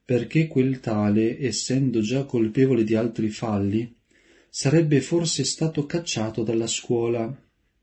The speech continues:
Dal canto mio speravo di essere perdonato, essendo la mia prima mancanza.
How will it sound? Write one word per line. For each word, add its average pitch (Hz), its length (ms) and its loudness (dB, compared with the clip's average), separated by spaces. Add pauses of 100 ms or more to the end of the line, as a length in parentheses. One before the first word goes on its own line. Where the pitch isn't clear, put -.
(140)
Dal 107 260 -2
canto 123 440 -2
mio 127 300 4
speravo 123 600 -2
di 120 80 -2
essere 117 400 -2
perdonato, 139 680 0
essendo 113 580 -2
la 110 120 0
mia 135 240 -2
prima 117 360 -4
mancanza. 113 960 -4